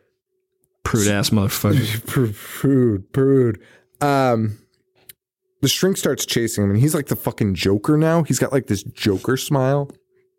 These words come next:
Speaker 2: like, Jack Nicholson style. Um, his head turns into a giant hand.
Speaker 1: Yeah.
Speaker 2: <laughs>
Speaker 1: Stupid.
Speaker 2: For no reason.
Speaker 1: <laughs>
Speaker 2: And Billy goes and hides in this room where he finds his mom.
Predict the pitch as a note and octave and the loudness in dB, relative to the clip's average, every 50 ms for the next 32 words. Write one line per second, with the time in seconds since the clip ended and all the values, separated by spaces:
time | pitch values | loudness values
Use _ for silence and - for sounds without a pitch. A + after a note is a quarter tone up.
0 | _ _ _ _ _ - - - A2 A2+ A#2 - - A#2 A#2+ A#2+ - - G2+ G2+ | _ _ _ _ _ -14 -6 -2 0 0 0 0 0 -2 -2 -2 0 0 0 0
1 | - - F#2+ F2 - F#2+ G2 G#2 - - - - - - - - - _ _ - | 0 -2 -4 -2 -2 -2 -2 -2 -6 -8 -14 -20 -20 -20 -20 -20 -20 _ _ -6
2 | - - - G#2 F2+ - F2+ - - - - - - - - - - - _ _ | -4 -2 -2 -4 -4 -4 -8 -8 -10 -14 -14 -14 -14 -14 -14 -18 -20 -20 _ _
3 | _ - - C#3+ C#3 B2+ A2+ A2 G2+ - _ - _ _ _ _ - - D3+ A#2 | _ -4 -2 0 0 0 0 -2 -4 -8 _ -20 _ _ _ _ -2 -2 0 0
4 | A#2+ E3+ G#3 F#3 D3+ C#3+ D3 - _ _ _ - - F#3+ F#3 D#3 E3+ E3+ C#3 F3+ | 2 0 0 0 0 -2 -6 -10 _ _ _ -4 -2 -2 0 2 0 2 4 4
5 | F3 D3+ C#3 B2+ D#3+ E3+ F#3 F3+ C#3+ - B2 D#3 F#3 D#3 G#2+ G2 G#2 B2 - - | 4 4 4 2 0 0 0 -2 -2 -2 0 0 0 0 -2 -4 -4 -6 -6 -8
6 | _ _ _ _ _ _ _ _ _ _ _ _ _ _ _ _ _ _ F#4+ _ | _ _ _ _ _ _ _ _ _ _ _ _ _ _ _ _ _ _ _ _
7 | _ _ _ _ _ _ _ _ _ _ _ _ _ _ _ - G2+ - _ _ | _ _ _ _ _ _ _ _ _ _ _ _ _ _ _ -20 -20 -20 _ _
8 | _ _ _ _ _ _ - - - - - - - _ _ _ _ _ _ _ | _ _ _ _ _ _ -6 -4 -4 -4 -8 -18 -20 _ _ _ _ _ _ _
9 | - - - - - - - D#3 D#3 C#3+ D3 D3+ C#3 C3+ - - D3+ D3+ C#3+ E3+ | -8 -6 -6 -6 -4 -2 0 2 2 2 2 2 0 -2 -2 -4 -4 -2 -2 -2
10 | - - G#3+ - - - _ _ _ _ _ - - - A#3+ B3 B3+ A3+ F3+ - | 0 0 -2 -4 -4 -10 _ _ _ _ _ -14 -14 -14 -12 -10 -8 -6 -4 -2
11 | F#3 F#3 E3 A3 A#3+ B3+ A#3 G3 A3+ G#3+ G#3 F#3 G3 F#3 D#3+ F#3 F#3+ F3 D#3+ F3+ | -2 0 2 2 2 2 2 2 2 0 0 0 0 0 2 2 0 0 0 0
12 | F3 E3 D3+ - D#3 D3+ D3+ C#3+ C#3 C3 - - - _ _ _ - C3 D3 C#3+ | 0 0 0 2 2 4 4 4 2 0 -2 -6 -20 _ _ _ 0 2 2 2
13 | C3+ - C3 B2 B2+ B2 A2 - A#2+ A2+ G2+ G#2+ G#2+ A2 A#2 A#2 A#2+ A#2 G#2+ F#2 | 2 2 0 0 0 0 0 0 0 0 0 -2 -2 0 2 2 2 2 2 0
14 | E2 D2 - - G2 G2 | -2 -4 -4 -6 -10 -10